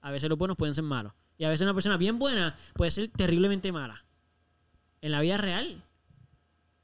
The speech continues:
Es depende de cómo lo mires, porque los humanos no somos, no somos un diccionario. En la humanidad no es que está escrito que los buenos son así y la gente buena se comporta así porque por definición, "Yo soy bueno, so yo me comporto así". No.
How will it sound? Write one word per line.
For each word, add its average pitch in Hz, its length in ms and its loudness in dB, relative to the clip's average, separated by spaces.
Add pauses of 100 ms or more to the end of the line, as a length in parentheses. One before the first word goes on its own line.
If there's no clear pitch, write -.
(160)
Es 165 100 -2
depende 233 240 2
de 240 80 -2
cómo 240 160 0
lo 247 100 0
mires, 233 380 -4 (180)
porque 175 460 -2 (320)
los 170 120 2
humanos 175 280 2
no 214 100 0
somos, 226 480 0
no 202 140 0
somos 220 240 2
un 226 280 0
diccionario. 214 600 -2 (640)
En 170 140 -4
la 175 120 2
humanidad 180 480 0
no 202 240 0
es 226 100 -2
que 233 120 -4
está 214 140 -2
escrito 226 260 0
que 233 80 -4
los 214 100 0
buenos 220 220 0
son 240 160 0
así 196 360 0
y 175 120 2
la 165 100 2
gente 185 200 2
buena 226 180 4
se 185 80 2
comporta 185 300 -2
así 226 100 -4
porque 185 200 -4
por 156 140 -2
definición, 165 380 0
"Yo 190 100 4
soy 247 80 2
bueno, 254 420 2 (120)
so 165 140 -2
yo 165 40 2
me 180 80 0
comporto 208 300 0
así". 202 280 2 (440)
No. 123 200 -10